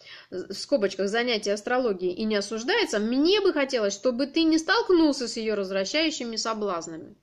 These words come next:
То есть здесь прямым текстом сказано: «Не, э, занимайтесь оккультной астрологией. Это развращающий соблазн». И, э, э, здесь намек идет на всю, э,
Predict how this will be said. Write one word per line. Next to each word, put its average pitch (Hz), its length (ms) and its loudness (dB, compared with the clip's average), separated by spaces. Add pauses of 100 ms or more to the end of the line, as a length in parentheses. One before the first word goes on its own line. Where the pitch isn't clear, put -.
(600)
То 247 80 -2
есть 277 140 0
здесь 349 140 2
прямым 311 400 2
текстом 208 400 -4
сказано: 175 540 -10 (380)
«Не, 240 800 0 (100)
э, 233 420 -2
занимайтесь 220 920 -2
оккультной 220 640 -6
астрологией. 202 760 -4
Это 247 280 -2
развращающий 220 920 -2
соблазн». 190 600 -6 (680)
И, 269 160 2
э, 226 560 -2
э, 220 40 -4
здесь 240 420 0
намек 247 440 0
идет 220 320 -2
на 208 120 -2
всю, 220 380 -6
э, 190 520 -4